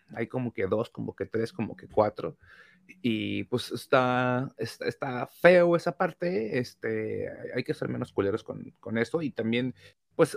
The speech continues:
ver qué es lo que también viene, porque si de Marvel vienen un chingo de cosas, pero también la mitad son cosas que dices, "¿Really, güey? O sea, <laughs> ¿crees que esto va a estar padre?". Pues, está más, eh, comernos las cosas de,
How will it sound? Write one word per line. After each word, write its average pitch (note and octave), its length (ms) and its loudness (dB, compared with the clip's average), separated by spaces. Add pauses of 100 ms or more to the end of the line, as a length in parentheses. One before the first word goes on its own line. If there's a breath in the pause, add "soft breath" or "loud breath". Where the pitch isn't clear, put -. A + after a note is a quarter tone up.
(160)
ver E3+ 260 6
qué A3+ 100 4
es A3+ 40 6
lo A3 80 6
que - 120 -2
también D#3+ 280 4
viene, F3+ 280 4
porque A#2+ 220 4
si D3 140 2
de D3 60 8
Marvel F3 340 6
vienen E3+ 320 4
un D#3+ 200 2
chingo D#3+ 260 4
de C#3+ 140 8
cosas, B2 280 2
pero A#2 220 2
también C3+ 260 2
la E3 80 2
mitad B2+ 360 2
son B2+ 160 -8
cosas C3 300 -4
que - 120 -6
dices, A2+ 320 -8 (100)
"¿Really, F3 460 -4
güey? G4 320 -6
O - 40 -8
sea, - 160 -6
<laughs> - 40 -14
¿crees - 240 -12
que D#3 220 -8
esto C3 300 -4
va C#3 100 8
a - 20 10
estar B2+ 300 -8
padre?". A2+ 440 -2 (420 soft breath)
Pues, B2 140 -4
está - 180 -4 (680)
más, B2 260 -4
eh, G2+ 140 -4 (680)
comernos B2 600 4 (160)
las - 100 -4
cosas B2+ 200 -2
de, A2+ 160 0